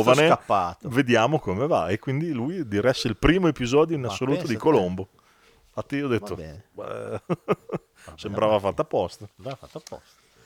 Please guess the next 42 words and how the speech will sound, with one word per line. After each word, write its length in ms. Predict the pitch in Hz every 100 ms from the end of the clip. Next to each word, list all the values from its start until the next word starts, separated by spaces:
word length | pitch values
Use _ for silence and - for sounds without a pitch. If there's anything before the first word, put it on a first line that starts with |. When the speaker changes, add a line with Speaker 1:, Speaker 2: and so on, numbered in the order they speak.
| _ - 196
Speaker 2:
Comunque 300 | 117 135 117
sì, 200 | - 104
un 220 | 73 73
sacco 380 | - - 110 95
di 100 | 117
gente. 360 | 151 92 80 82
Speaker 1:
Un 280 | 78 _ -
sacco 280 | 139 - 117
di 120 | 113
gente, 320 | 127 254 165
poi 360 | - 131 135 92
devo 180 | 95 92
dire 320 | 98 139 120
Speaker 2:
Ben 180 | 147 139
Gazzara, 520 | 110 92 107 117 101
Jonathan 460 | 95 135 123 104 104
Demme 320 | 127 113 104
addirittura. 640 | 95 98 98 120 101 87
Speaker 1:
L'ha 140 | 139 135
diretto, 440 | 135 127 104 107
beh, 880 | 95 101 95 95 95 92 90 92 90
Jonathan 360 | 104 101 104
Demme 240 | 101 170 185
Speaker 2:
Ah, 40 |
Speaker 1:
e 120 | 131
Speaker 2:
ah. 40 | 139
Speaker 1:
anche 160 | 143
Steven 280 | 135 127 110
Spielberg. 460 | - - 80 76 90
Speaker 2:
Esatto. 140 | 98
Speaker 1:
E 80 | 165
John 220 | 135 214
Cassavetes 680 | - 147 151 170 226 240 -
ha 60 | 110
Speaker 2:
E 40 |
Speaker 1:
sia 180 | 101 147
Speaker 2:
John 80 | 127
Speaker 1:
diretto 240 | 180 254
che 60 | 254
Speaker 2:
Cassavetes, 260 | 202 170 156
Speaker 1:
interpretato. 440 | 143 127 135 107
Speaker 2:
esatto. 280 | 82 82